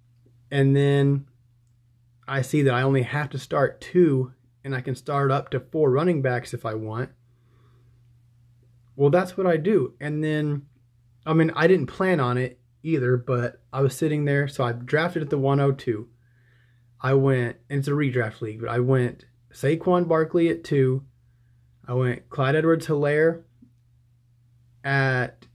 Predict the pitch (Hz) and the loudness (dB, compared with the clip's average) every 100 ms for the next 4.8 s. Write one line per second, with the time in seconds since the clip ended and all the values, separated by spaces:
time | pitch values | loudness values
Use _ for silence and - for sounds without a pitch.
0 | - 135 123 117 117 135 147 127 131 120 | -8 -6 -4 -4 0 0 0 -2 -2 0
1 | 147 139 160 147 160 156 - _ _ _ | 0 -2 -4 -4 -4 -6 -8 _ _ _
2 | _ - 127 156 143 135 139 127 - 135 | _ -6 -4 -2 2 2 2 0 -2 -2
3 | 123 139 156 165 165 165 - 143 139 - | 0 2 4 4 2 -2 -6 -6 -4 -2
4 | 139 131 120 - 175 175 170 | -4 -4 -4 0 2 2 0